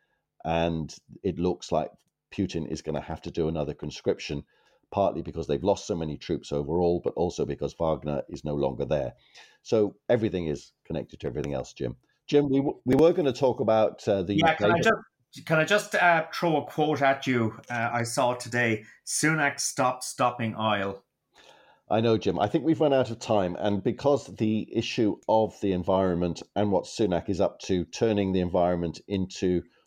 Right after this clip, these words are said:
Speaker 1: one part of the U K's culture war, is so awful, it's so Trumpian, that it requires five or ten minutes discussion on its own, that we might leave that to the next pod, if that's all right.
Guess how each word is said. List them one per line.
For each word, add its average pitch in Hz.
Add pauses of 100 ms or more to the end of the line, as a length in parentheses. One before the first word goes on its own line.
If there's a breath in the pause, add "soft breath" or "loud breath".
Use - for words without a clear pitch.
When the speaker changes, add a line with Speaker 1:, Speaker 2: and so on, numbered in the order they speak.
(100)
Speaker 1:
one 98
part 92 (140)
of 90
the 87 (140)
U 90
K's 82
culture 92
war, 76
is 87
so 120
awful, 82 (420)
it's -
so 117
Trumpian, 95 (460)
that 87
it 95
requires 98
five 98
or -
ten 87
minutes 80
discussion 85
on 82
its -
own, 87
that 80
we 90
might 107
leave 113
that 113
to -
the 117
next 117
pod, 127 (100)
if -
that's 110
all 117
right. 131